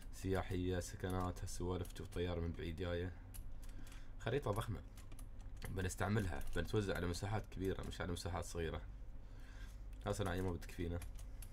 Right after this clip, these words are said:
بسوي صناعية ثانية طبعًا. لازم أسوي قطار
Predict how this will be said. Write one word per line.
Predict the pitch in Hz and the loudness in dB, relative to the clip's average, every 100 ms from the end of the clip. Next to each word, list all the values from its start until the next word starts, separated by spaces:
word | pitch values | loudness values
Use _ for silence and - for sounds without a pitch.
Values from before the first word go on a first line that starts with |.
| - | -6
بسوي | 85 90 | -2 -2
صناعية | 87 85 85 | 0 0 2
ثانية | 85 87 85 | 2 2 0
طبعًا. | 82 82 78 90 - - - - - - - - - - - | 0 0 0 -2 -4 -6 -6 -6 -6 -6 -6 -6 -6 -6 -2
لازم | 92 85 | 0 0
أسوي | 87 92 | 0 -2
قطار | 85 - 87 87 87 | -2 -2 0 0 0